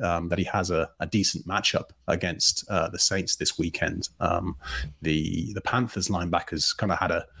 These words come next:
a field day against, uh, against, uh,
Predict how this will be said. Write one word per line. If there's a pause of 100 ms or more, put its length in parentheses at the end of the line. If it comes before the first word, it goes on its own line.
(220)
a
field
day
against,
uh,
against,
uh,